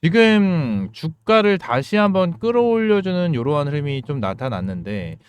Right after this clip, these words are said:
고점이 팔천삼백사십 원, 윗꼬리를 달아주면서 마감을 했거든요. 지금 당장 요 윗꼬리가 나와주면서 거래 정지 예고에 대한 공시까지 좀 나와줬어요. 이게 왜 그런 거냐면,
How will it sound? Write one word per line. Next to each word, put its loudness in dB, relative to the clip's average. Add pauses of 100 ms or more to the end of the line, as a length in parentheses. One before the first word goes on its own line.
(240)
고점이 2
팔천삼백사십 -2
원, -6
윗꼬리를 -4
달아주면서 -2
마감을 -4
했거든요. -6 (480)
지금 2
당장 2
요 2
윗꼬리가 2
나와주면서 -2
거래 2
정지 -2
예고에 0
대한 0
공시까지 -6
좀 -4
나와줬어요. -6
이게 -4
왜 -2
그런 0
거냐면, -6